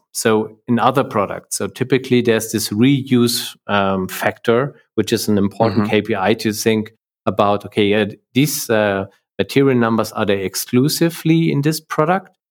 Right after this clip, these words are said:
Speaker 1: So if I phase out the product, I will also phase out these exclusive materials. And this will have a direct impact on the value chain because you don't
Speaker 2: Right.
Speaker 1: have to put them on stock anymore and so on. And, um, but if they are still reused in other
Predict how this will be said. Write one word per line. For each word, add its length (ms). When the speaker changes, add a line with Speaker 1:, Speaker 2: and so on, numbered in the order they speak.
Speaker 1:
So 180
if 220
I 280
phase 280
out 140
the 60
product, 540
I 100
will 340
also 440
phase 400
out 300
these 340
exclusive 640
materials. 600
And 120
this 200
will 160
have 260
a 80
direct 380
impact 400
on 100
the 80
value 300
chain 320
because 360
you 80
don't 240
Speaker 2:
Right. 80
Speaker 1:
have 200
to 220
put 140
them 200
on 140
stock 320
anymore 420
and 120
so 200
on. 180
And, 360
um, 320
but 200
if 180
they 160
are 80
still 300
reused 640
in 80
other 380